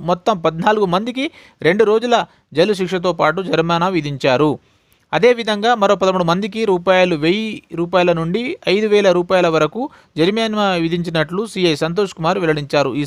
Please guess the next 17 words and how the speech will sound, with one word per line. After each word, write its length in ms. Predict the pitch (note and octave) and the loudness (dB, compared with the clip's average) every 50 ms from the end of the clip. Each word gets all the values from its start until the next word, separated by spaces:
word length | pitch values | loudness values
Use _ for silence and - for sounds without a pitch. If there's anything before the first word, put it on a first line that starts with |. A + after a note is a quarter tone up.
| - | -4
సందర్భంగా 460 | E3 D#3+ F3 F3 F3 E3+ E3+ F#3+ G#3+ C4 - - - _ _ _ D#3+ | -4 -2 -2 -2 -2 -2 0 0 0 0 -2 -8 -18 _ _ _ 0
తాండూరు 280 | E3 F#3 A3 A#3+ A3 - A3 | 0 2 2 0 0 -2 -4
పట్టణ 240 | G3 G#3+ G#3+ G3 F3 D#3 | -4 -2 -2 -2 -2 -2
సీఐ 200 | E3+ F3 F3 E3 D#3 - | -2 -2 -2 -2 -2 -4
సంతోష్ 340 | D#3+ E3 E3+ G#3 G3 - - - | -6 -2 -2 -2 -2 -4 -6 -4
కుమార్ 260 | D#3+ D#3 D#3 F#3+ A#3 - _ _ _ _ _ - C3 C3 C#3+ | 0 2 2 2 2 0 _ _ _ _ _ -8 -2 2 2
మాట్లాడుతూ, 560 | D#3+ E3 E3 F#3 F3 E3 D#3+ E3 F#3+ G#3+ - - D3 D#3+ E3+ | 2 2 2 0 0 0 0 -4 -6 -6 -6 -4 0 2 2
ఎవరైనా 360 | F#3+ G#3+ A3+ A3+ A3+ A3+ A3 F#3 F3 | 4 4 4 2 0 -2 -2 0 0
మద్యం 260 | F3 E3 E3 G3 G3+ F#3 F3 | 0 0 0 -2 -2 -2 -2
సేవించి 320 | F#3 F3+ F#3 F3+ E3+ A3 A#3 | -2 -2 -2 -4 -6 -8 -10
వాహనాలు 480 | A3+ A3 D#3 D#3+ E3+ F#3+ G3+ G3 F#3+ F3+ E3+ | -6 0 2 2 4 4 2 2 0 0 -2
నడిపితే 340 | D#3+ F3+ - E3 D#3 F#3+ G#3 B3 - - - _ _ _ - C3+ | -2 -4 -6 -4 0 0 0 0 0 -6 -14 _ _ _ -2 2
జరిమానాతో 560 | D3+ E3 G3+ A3 A3+ A3+ A3+ A3+ G#3+ A3 G#3 G3 F3 F3+ | 2 2 4 2 2 0 0 0 0 2 0 2 2 2
పాటు 180 | E3 E3 F3+ G3+ F#3 E3+ | 2 2 0 -2 -2 -2
జైలు 180 | F3 F#3+ E3+ F#3 | -2 -2 -2 -6
శిక్ష 120 | F3 - - G3+ - F3 | -4 -2 -2 -2 -2 -2
తప్పదన్నారు. 540 | D3+ C#3 B2 A#2+ A#2+ A#2+ A2+ A2 A2+ A#2 | 0 0 0 2 2 2 2 2 2 -2